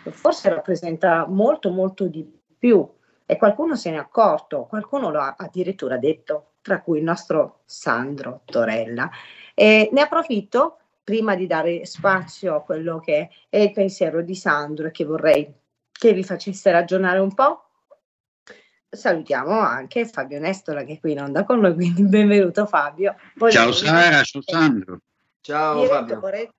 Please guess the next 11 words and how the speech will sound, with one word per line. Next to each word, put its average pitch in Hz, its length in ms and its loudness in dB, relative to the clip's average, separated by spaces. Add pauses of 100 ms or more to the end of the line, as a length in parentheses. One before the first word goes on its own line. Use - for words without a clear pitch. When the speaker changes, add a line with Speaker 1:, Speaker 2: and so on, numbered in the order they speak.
(380)
Speaker 1:
e 214 240 -8
direttore 196 540 -6
del 196 180 -12
Centro 190 340 -6
Studi 180 340 -6
Applicati, 151 680 -6
quindi 170 300 -2
mica 226 380 0
pizza 220 360 4
e 302 60 8
fichi, 208 600 -6